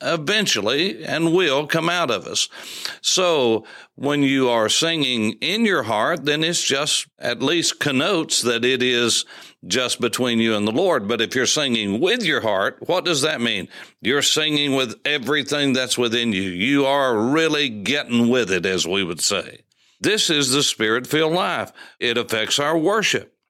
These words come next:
It affects our attitude, giving thanks always for all things to God the Father in the name of the Lord Jesus Christ. You see, when you're controlled by God's Spirit, you develop an attitude of gratitude, an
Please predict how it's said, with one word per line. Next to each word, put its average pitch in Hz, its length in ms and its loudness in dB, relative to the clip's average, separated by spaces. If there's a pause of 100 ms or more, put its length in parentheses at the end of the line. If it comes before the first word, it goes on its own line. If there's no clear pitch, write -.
(100)
It 123 140 0
affects 160 360 0
our 175 200 2
attitude, 131 600 -2
giving 165 360 0
thanks 170 340 0
always 151 600 2
for 113 160 0
all 156 260 2
things 110 480 -2
to 107 160 0
God 120 380 0
the 120 100 -2
Father 135 480 0 (380)
in 151 160 2
the 151 100 4
name 165 280 0
of 151 60 0
the 151 120 0
Lord 156 240 2
Jesus 160 480 2
Christ. 143 520 -2 (300)
You 156 100 -2
see, 196 280 2
when 170 180 2
you're 151 160 2
controlled 165 500 0
by 135 120 0
God's 135 360 0
Spirit, 113 540 0 (320)
you 139 160 2
develop 170 520 0
an 127 120 0
attitude 113 640 0
of 113 100 0
gratitude, 113 760 -2 (100)
an 143 220 -2